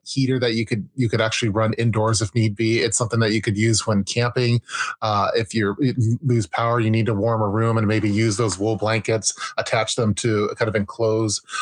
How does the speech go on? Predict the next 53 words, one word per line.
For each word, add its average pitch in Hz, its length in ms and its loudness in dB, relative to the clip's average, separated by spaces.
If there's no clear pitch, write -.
uh, 101 280 0
one, 113 320 2
one 117 300 2
room 113 260 2
of 110 100 0
your 101 120 -2
home, 110 360 0
and 113 100 2
then 104 120 2
use 107 240 2
the 110 80 0
Mister 110 260 0
Heater 113 380 0
with 101 100 -2
the - 80 -10
propane. 113 720 0
Uh, 95 280 0
you 117 120 -2
could 113 100 0
use 117 160 4
the 113 80 -4
smaller 117 460 0
canisters, 120 720 -2
or 113 160 2
you 101 80 -2
could 104 120 -2
use 107 220 2
the 113 100 -2
large 104 320 0
five, 107 220 -2
uh, 101 180 2
uh, 107 140 2
twenty 117 220 0
pound 117 220 0
ones, 117 260 0
uh, 104 200 0
and 107 160 2
use, 107 240 2
there's 104 200 0
an 101 80 2
adapter 101 400 0
that 104 100 2
you 90 100 -2
could 98 120 -2
use 101 120 2
to - 80 -2
connect 98 300 -2
to 110 100 -2
it. 104 60 2
I 127 120 0
think 139 140 0
that's, 135 180 -2
like, 113 220 -2